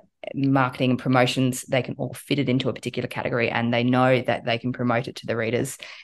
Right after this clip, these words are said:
as fitting into that category. You know, it's, and it, it works. I mean, if you, you know, the things that you like, whether that's a movie or a m-, movies or music or books, there are your favorites.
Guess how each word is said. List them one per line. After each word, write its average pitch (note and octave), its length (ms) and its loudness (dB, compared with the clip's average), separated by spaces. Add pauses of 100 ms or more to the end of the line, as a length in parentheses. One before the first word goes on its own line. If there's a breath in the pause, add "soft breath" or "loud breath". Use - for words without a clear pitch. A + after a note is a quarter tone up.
(120)
as A#2+ 140 -4
fitting A2 200 -2
into A2 140 -4
that - 160 -6
category. A#2+ 500 -6 (140)
You C#3+ 80 -4
know, C#3+ 340 -6
it's, - 360 -4 (380)
and D#3+ 160 4
it, - 180 6
it A3 180 8
works. A3 400 6
I E3+ 60 6
mean, E3 120 4
if E3 100 0
you, F#3 120 4
you G3+ 280 2
know, F#3 300 4 (480 loud breath)
the F3 80 2
things F3+ 220 2
that - 100 -2
you D#3+ 120 2
like, F3+ 340 0
whether C3 220 2
that's - 220 -4
a C#3+ 60 0
movie C#3 380 2
or C3 80 -2
a B2+ 60 0
m-, A2+ 200 -4 (160)
movies C#3 460 2
or A#2 160 0
music C3+ 520 2
or A#2 160 0
books, E3+ 500 2 (760 loud breath)
there D3 200 8
are - 20 10
your B2+ 160 4
favorites. - 640 0